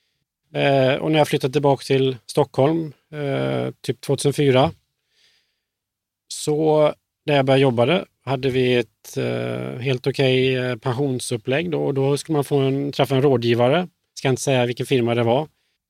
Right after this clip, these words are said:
Eh, så man kommer dit och så säger de att, ja, men vi har de här väldigt bra aktiva fonderna.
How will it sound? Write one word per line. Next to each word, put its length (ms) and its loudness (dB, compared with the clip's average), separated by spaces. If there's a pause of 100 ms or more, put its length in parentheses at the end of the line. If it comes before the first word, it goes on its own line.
(380)
Eh, 260 -2
så 160 -4
man 180 2
kommer 200 2
dit 440 -2
och 100 -2
så 460 0 (440)
säger 260 0
de 260 2
att, 180 -2 (160)
ja, 200 -10
men 140 -4
vi 60 0
har 280 0
de 160 -2
här 240 0
väldigt 400 -4
bra 480 -2
aktiva 440 -2
fonderna. 460 -4